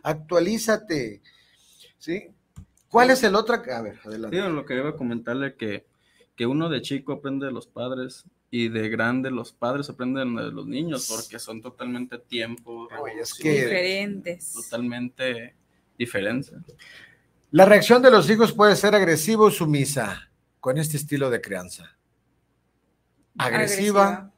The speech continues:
Speaker 1: o sumisa.
Speaker 3: Sumisa en
Speaker 1: Imagínate
Speaker 3: cierta
Speaker 1: aquel que
Speaker 3: forma.
Speaker 1: te dice,
Speaker 2: Ujú.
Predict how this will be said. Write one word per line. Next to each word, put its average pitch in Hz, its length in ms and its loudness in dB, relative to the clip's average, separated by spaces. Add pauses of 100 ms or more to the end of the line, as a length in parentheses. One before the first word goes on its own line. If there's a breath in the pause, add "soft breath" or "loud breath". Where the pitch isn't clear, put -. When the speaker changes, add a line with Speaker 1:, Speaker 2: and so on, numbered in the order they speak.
(120)
Speaker 1:
o 123 140 -2
sumisa. 98 640 -12 (2250)
Speaker 3:
Sumisa 123 120 -8
en - 20 -8
Speaker 1:
Imagínate 139 520 2
Speaker 3:
cierta 147 80 8 (120)
Speaker 1:
aquel 165 160 8
que - 100 0
Speaker 3:
forma. 170 60 2
Speaker 1:
te 156 100 2
dice, 147 380 2
Speaker 2:
Ujú. 135 200 -12